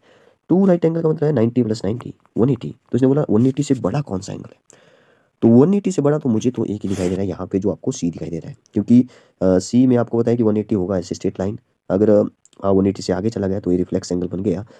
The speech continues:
और रिफ्लेक्स एंगल कुछ इस तरह से बताएगा, जैसे कि यहाँ पे शो भी किया इसने, तो सी, only सी। ठीक है, बाकी तो कुछ नहीं दिखाई दे रहा है हमें। Next, read the given statement and choose the right option। तो अच्छा क्वेश्चन है मुझे लग रहा है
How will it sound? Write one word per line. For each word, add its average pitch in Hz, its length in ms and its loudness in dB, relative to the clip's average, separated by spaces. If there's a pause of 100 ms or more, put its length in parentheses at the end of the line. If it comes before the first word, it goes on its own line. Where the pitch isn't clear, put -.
(160)
और 90 80 2
रिफ्लेक्स 92 340 -4
एंगल 82 180 -6
कुछ 90 200 -6
इस 78 80 -8
तरह 82 120 -8
से 82 180 -10
बताएगा, 87 420 -4 (280)
जैसे 85 200 -2
कि 85 40 0
यहाँ 80 120 -2
पे - 140 -16
शो 95 200 0
भी 87 120 -2
किया 87 140 0
इसने, 85 200 -4
तो - 80 -4
सी, 82 180 0
only 113 260 4
सी। - 220 -6 (440)
ठीक 110 60 -2
है, 92 60 0
बाकी 98 200 -4
तो 98 60 -2
कुछ - 180 -6
नहीं 92 100 -8
दिखाई 107 180 -8
दे 104 80 -10
रहा 101 100 -8
है 98 60 -12
हमें। 107 80 -18 (1400)
Next, 123 300 -2
read 156 200 2
the 143 320 2
given 139 420 0
statement 113 420 -2
and 104 100 -4
choose 95 280 -6
the - 140 -8
right 147 220 -6
option। 92 280 -6 (1400)
तो 117 340 4 (580)
अच्छा 104 200 -4
क्वेश्चन 107 240 -2
है 92 60 0
मुझे 85 140 -4
लग 80 120 -6
रहा 82 80 -8
है 104 140 -8